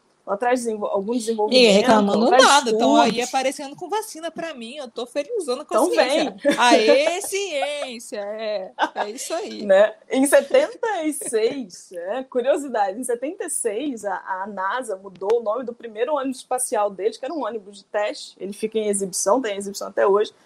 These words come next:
Speaker 1: mudou o nome dessa nave espacial deles pra Enterprise, que é o mesmo nome da nave
Speaker 2: Que
Speaker 1: dos bonitos lá.
Speaker 2: bonitinho.
Speaker 1: Porque os
Speaker 2: Ai.
Speaker 1: fãs pediram. Perce-, percebam o que que isso faz, né? O que que, o que que o, o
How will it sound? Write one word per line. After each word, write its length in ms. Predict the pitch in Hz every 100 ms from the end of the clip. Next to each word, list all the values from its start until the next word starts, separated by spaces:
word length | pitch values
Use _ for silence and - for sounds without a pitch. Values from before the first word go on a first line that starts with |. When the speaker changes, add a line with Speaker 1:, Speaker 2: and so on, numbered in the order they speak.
| _
Speaker 1:
mudou 380 | 247 254 214 285
o 40 |
nome 280 | 302 254 311
dessa 280 | 214 202 214
nave 180 | 196 226
espacial 440 | - 208 - 196
deles 380 | 180 180 226 - _ _
pra 100 | 233
Enterprise, 640 | 247 262 262 233 226 240 240
que 60 | 196
é 40 |
o 40 |
mesmo 240 | 196 220 277
nome 340 | 262 208 233
da 140 | 233 214
nave 360 | 190 202 208 _ _ _ _ _ _ _
Speaker 2:
Que 80 | 466
Speaker 1:
dos 140 | 427
bonitos 560 | 208 - 359 453 427 427
lá. 80 | 415
Speaker 2:
bonitinho. 320 | 392 349 349 392 _ _
Speaker 1:
Porque 280 | - 440 415
os 80 | 403
Speaker 2:
Ai. 60 | 415
Speaker 1:
fãs 180 | 311
pediram. 500 | 320 269 226 285 262 - - _ 539
Perce-, 460 | 359 - 311 - - _
percebam 720 | 320 440 - 392 440 440 359
o 40 |
que 120 | 381
que 80 | 392
isso 160 | - 370
faz, 400 | - 285 262 190
né? 260 | 202 -
O 40 | 262
que 220 | - 285
que, 140 | 302 349
o 60 | - _ _ -
que 140 | 285
que 120 | 277
o, 440 | 311 302 269 233
o 60 | 214